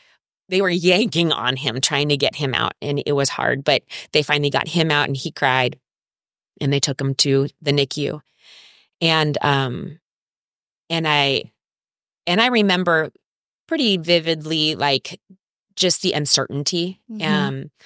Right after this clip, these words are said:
Speaker 1: and I do have some pictures, you know, to, to help me remember, 'cause what, you know, it's all just, sometimes just gets such a blur when you go
Speaker 2: Yeah.
Speaker 1: through traumatic things. So, but,
Speaker 2: Mm-hmm.
Speaker 1: um,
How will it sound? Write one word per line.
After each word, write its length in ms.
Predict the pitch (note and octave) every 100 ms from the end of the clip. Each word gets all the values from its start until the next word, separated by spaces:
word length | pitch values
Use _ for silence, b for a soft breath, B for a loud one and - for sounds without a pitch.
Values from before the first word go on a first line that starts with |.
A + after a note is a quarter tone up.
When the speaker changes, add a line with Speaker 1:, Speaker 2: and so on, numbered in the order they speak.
| B B B
Speaker 1:
and 140 | B G#3
I 80 | G3+
do 160 | F#3
have 320 | F3+ E3+ E3
some 180 | - F3
pictures, 560 | - D#3+ - E3+ F3+ F#3
you 100 | F#3
know, 140 | F3
to, 140 | D3+ - - - -
to 120 | -
help 320 | D3 E3 D#3+ F3
me 140 | E3
remember, 640 | E3 F3+ F#3 G#3 A3+ B3 - -
'cause 200 | - F3
what, 220 | E3+ E3
you 100 | F3
know, 360 | E3+ D3+ D3 D3 _ _
it's 240 | D3 -
all 160 | D3 D3
just, 200 | C3+ -
sometimes 380 | D3 C#3 C3+ -
just 200 | A#2+ -
gets 160 | -
such 200 | - -
a 60 | -
blur 320 | C3 C3 C#3
when 140 | C#3
you 80 | C3+
go 200 | B2 C3
Speaker 2:
Yeah. 40 | B2+ -
Speaker 1:
through 140 | - C#3
traumatic 440 | - C3 - -
things. 320 | - C3+ C#3
So, 160 | - B2+
but, 160 | -
Speaker 2:
Mm-hmm. 800 | G3+ - - _ _ _ _ -
Speaker 1:
um, 540 | E3+ D#3+ D3 C#3 C#3